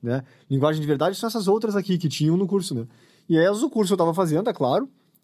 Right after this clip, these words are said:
mas o JavaScript eu acabei olhando meio que por curiosidade, e pensei, "Não, peraí, tem muita coisa legal que dá pra fazer." Tu conseguia fazer, mudar de cor as coisas na página, sabe? Animação com mouse. E aí eu pensei, "Não,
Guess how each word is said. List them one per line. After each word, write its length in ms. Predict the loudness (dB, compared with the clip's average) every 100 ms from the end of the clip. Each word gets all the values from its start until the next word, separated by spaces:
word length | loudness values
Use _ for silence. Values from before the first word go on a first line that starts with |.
| -2
mas 400 | 2 4 2 2
o 60 |
JavaScript 440 | 0 -2 -2 -4 0
eu 40 |
acabei 240 | 0 4 4
olhando 320 | 4 2 0
meio 220 | 0 0
que 80 | -2
por 120 | -6
curiosidade, 420 | 0 2 2 0
e 20 | -2
pensei, 160 | -4
"Não, 100 | -4
peraí, 280 | 0 0 0 -6 _ _ _ _ _ -4
tem 100 | -2
muita 220 | 0 0
coisa 200 | 0 0
legal 320 | 0 2 2
que 80 | 0
dá 80 | -4
pra 60 |
fazer." 300 | -2 0 0 -4 _ _
Tu 60 | _
conseguia 340 | -2 0 0
fazer, 400 | 0 2 2 2
mudar 280 | 2 2 2
de 120 | 0
cor 260 | -2 0 0
as 80 | 0
coisas 240 | -2 -2
na 100 | -2
página, 720 | -6 -4 0 0 -2 -4 -8
sabe? 300 | -6 -4 -2
Animação 340 | -2 -2 -4 -6
com 100 | -4
mouse. 560 | -4 0 0 -2 -6 -14 _ _ _ _
E 80 | 2
aí 100 | 2
eu 80 | 2
pensei, 200 | -2 -4
"Não, 140 | -6